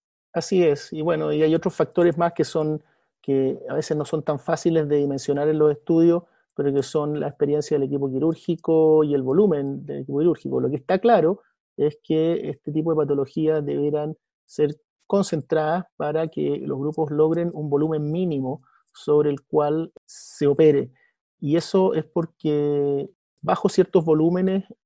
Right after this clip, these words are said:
las mortalidades y los riesgos en general son mayores. Cambiando un poco el foco,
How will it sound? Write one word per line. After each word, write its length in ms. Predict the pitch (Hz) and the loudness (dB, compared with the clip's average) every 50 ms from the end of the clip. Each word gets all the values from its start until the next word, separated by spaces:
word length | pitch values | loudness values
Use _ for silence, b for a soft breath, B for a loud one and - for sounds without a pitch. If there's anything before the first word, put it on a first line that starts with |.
| _ _ | _ _
las 240 | - 143 143 143 131 | -8 -8 -6 -6 -6
mortalidades 1000 | 143 143 - - - 147 143 139 139 143 147 151 151 151 156 156 156 156 160 | -6 -8 -4 -2 -2 0 2 2 2 2 0 0 0 -2 0 -2 -2 -2 -4
y 120 | 160 151 147 | -6 -8 -8
los 180 | 143 139 139 | -6 -6 -4
riesgos 420 | 143 143 143 139 139 143 147 147 151 | -4 -4 -4 -4 -2 -2 -2 -2 -4
en 40 | - | -6
general 260 | - - 135 131 127 | -10 -12 -12 -10 -12
son 200 | 127 - 127 131 | -12 -10 -10 -10
mayores. 360 | 127 123 123 123 - - _ _ _ _ _ _ _ _ _ _ _ _ _ _ _ _ _ _ _ | -8 -8 -8 -8 -10 -12 _ _ _ _ _ _ _ _ _ _ _ _ _ _ _ _ _ _ _
Cambiando 360 | - - 156 180 196 196 220 | -10 -6 -2 0 2 2 2
un 40 | 208 | 4
poco 200 | - 226 214 220 | 6 6 8 8
el 80 | 208 196 | 6 6
foco, 480 | - - 202 196 214 214 214 220 - | 4 2 4 6 6 6 6 4 -2